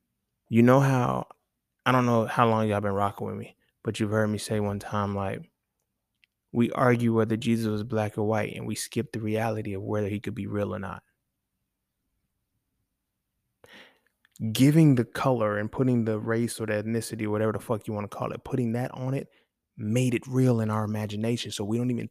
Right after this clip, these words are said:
think to question any other reality outside of that. It's like, "Yo, is he black or is he white?"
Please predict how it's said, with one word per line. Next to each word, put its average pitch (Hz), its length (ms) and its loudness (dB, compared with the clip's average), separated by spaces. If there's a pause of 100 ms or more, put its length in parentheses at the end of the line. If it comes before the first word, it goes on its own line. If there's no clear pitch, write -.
think 127 220 -6
to - 120 -16
question - 460 -6
any 113 200 0
other 120 160 -2
reality 120 480 -4
outside - 340 -12
of 95 60 -16
that. - 140 -18 (640)
It's - 80 -20
like, 131 120 -6
"Yo, 127 140 0
is 117 100 -2
he 120 80 -2
black 143 300 0
or 131 80 2
is 131 120 0
he 139 40 -2
white?" 143 380 -4